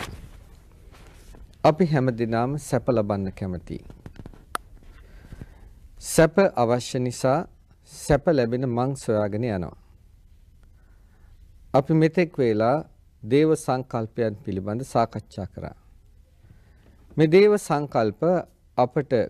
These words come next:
කා වැදිලා තියෙන්නේ මේ සැප හොයා යන පසුබිම හින්දායි. ඒ සංකල්ප තුලින් දෙවියන් යැදීම් ආදීන් අපට සැප ලබන්නට පුළුවන් කියලා අපි හිතාගෙන ඉන්නවා.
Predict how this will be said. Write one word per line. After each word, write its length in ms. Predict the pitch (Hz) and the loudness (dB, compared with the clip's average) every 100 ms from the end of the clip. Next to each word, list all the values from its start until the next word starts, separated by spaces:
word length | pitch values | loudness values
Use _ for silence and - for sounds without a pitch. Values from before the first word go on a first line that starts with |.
| - | -6
කා 240 | - 147 160 | 2 4 4
වැදිලා 380 | 156 131 117 | 2 -2 -4
තියෙන්නේ 420 | 101 107 107 120 175 - _ _ _ _ _ _ _ | -4 -6 -4 -2 -4 -8 _ _ _ _ _ _ _
මේ 120 | 131 | -8
සැප 300 | 131 - 135 165 | -4 0 0 -2
හොයා 340 | - 120 107 | -2 0 0
යන 180 | 107 110 | 0 -4
පසුබිම 480 | 127 117 - 139 120 | -4 -6 -4 -6 -6
හින්දායි. 420 | 98 98 87 78 - - - - - - _ _ _ _ _ _ _ - - - | -8 -8 -8 -8 -10 -18 -20 -20 -20 -20 _ _ _ _ _ _ _ -20 -20 -2
ඒ 140 | 120 127 | 2 2
සංකල්ප 580 | - 147 147 135 113 - | 2 0 2 0 0 -4
තුලින් 360 | 98 107 123 175 | -8 -4 -2 0
දෙවියන් 420 | 143 117 127 127 117 | 0 0 2 0 0
යැදීම් 380 | 110 101 127 117 - | -2 -2 -4 -4 -2
ආදීන් 520 | 107 104 120 147 202 247 _ _ _ | -2 -2 -2 -2 -2 -8 _ _ _
අපට 240 | 120 147 160 | 0 0 -8
සැප 280 | - 151 196 | 0 0 4
ලබන්නට 600 | 160 113 101 95 92 165 196 - - _ _ _ - | 2 2 -4 -8 -8 -8 -8 -12 -20 _ _ _ -4
පුළුවන් 300 | 123 113 98 | 0 0 -2
කියලා 340 | - 120 156 - | -6 -4 -4 -6
අපි 220 | 110 - | -12 -10
හිතාගෙන 440 | 120 104 104 101 117 | -12 -2 -2 -2 -4
ඉන්නවා. 340 | 131 98 76 | -6 -6 -8